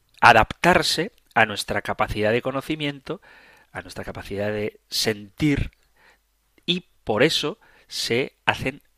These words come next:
visibles o se hacen tangibles o se hacen olfativas, para que nosotros podamos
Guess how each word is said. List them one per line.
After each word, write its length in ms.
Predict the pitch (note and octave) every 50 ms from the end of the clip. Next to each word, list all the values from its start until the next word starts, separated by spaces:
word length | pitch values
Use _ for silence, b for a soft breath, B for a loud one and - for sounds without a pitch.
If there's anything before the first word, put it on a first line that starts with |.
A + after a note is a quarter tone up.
| _ _
visibles 800 | G2+ G2 G2 - - - C#3+ D3 C#3 C3 B2+ C#3 C#3+ C#3 - - B B B B B B B _
o 160 | - A2 A#2+ B2
se 160 | - - G#2+
hacen 340 | G2 - - C3 B2+ B2 - _ _ _ _
tangibles 800 | - G#2+ F#2 F#2 - - - D#3 E3+ D3 D3 C#3+ D#3 D#3+ - b b b b b b b
o 100 | - G#2+
se 200 | G2+ - - G2
hacen 260 | F#2+ - - C3 C3+ - _ _ -
olfativas, 1000 | - A2 G#2+ F#2+ - - - F#2+ F#2 - C3+ D3 C#3 A#2 F#2+ F2+ - - - - B B B B B B _
para 220 | - A2 G#2+ G#2+
que 100 | - G#2+
nosotros 460 | F#2 F#2+ - B2 A#2+ - D3+ D3 - -
podamos 640 | _ - G2+ G2 C#3+ A#2 C#3 C#3 - - - _